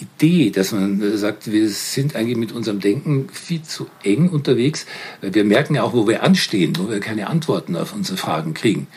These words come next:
Und wo ein, äh, sowas wie ein Anfang und ein Ende und ein, ein, eine Idee einer Unendlichkeit und einer instantanen Gleichzeitigkeit oder dass alles eine Einheit ist, was ja die östlichen Philosophien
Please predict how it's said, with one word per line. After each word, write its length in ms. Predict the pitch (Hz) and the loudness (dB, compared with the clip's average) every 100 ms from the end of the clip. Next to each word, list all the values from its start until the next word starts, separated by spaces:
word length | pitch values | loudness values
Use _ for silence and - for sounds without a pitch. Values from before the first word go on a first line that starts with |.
| - - - - - | -16 -14 -14 -16 -6
Und 260 | 98 98 | -2 0
wo 120 | 107 | 0
ein, 320 | 120 190 95 101 | 2 4 4 2
äh, 280 | 107 98 95 | 2 0 0
sowas 300 | 113 101 104 | 0 0 0
wie 60 | |
ein 100 | 87 | -2
Anfang 360 | 101 147 139 131 | 2 2 2 2
und 120 | 95 | 2
ein 120 | 87 | 0
Ende 340 | 87 107 156 127 | 0 2 4 4
und 180 | 95 107 | 2 -2
ein, 340 | 98 90 90 92 | -2 -2 -4 -6
ein, 260 | 92 92 87 | -4 -2 -2
eine 140 | 87 | -4
Idee 340 | 92 90 107 123 | -4 -2 -2 -2
einer 220 | 82 87 | -2 -4
Unendlichkeit 760 | 80 - 127 - - 110 110 98 | -4 -4 -4 -4 -4 -2 -2 -2
und 160 | 82 | -8
einer 280 | 85 78 71 - | -6 -8 -8 -8
instantanen 720 | 117 127 - 87 - 80 85 | -4 -4 -4 -6 -4 -4 -4
Gleichzeitigkeit 1040 | 71 85 156 - - 76 - - 78 98 92 | -4 -2 -2 0 -2 -2 -6 -10 -8 -8 -8
oder 220 | 82 - - - - - - | -8 -8 -10 -10 -10 -10 -6
dass 320 | 90 - - | -4 -2 0
alles 340 | 92 117 - - | 2 2 0 -6
eine 440 | 95 120 104 92 | 0 2 2 2
Einheit 440 | 92 156 98 69 - | 2 2 2 -2 -2
ist, 260 | 123 - | -2 0
was 140 | 82 78 | -2 0
ja 80 | 80 | -2
die 200 | 78 - | -2 -4
östlichen 480 | - - 101 127 117 - - | -4 -4 -2 -2 -2 -8 -10
Philosophien 1000 | - 110 104 104 - 110 92 92 98 104 | -6 -4 -2 -2 0 4 4 4 0 -6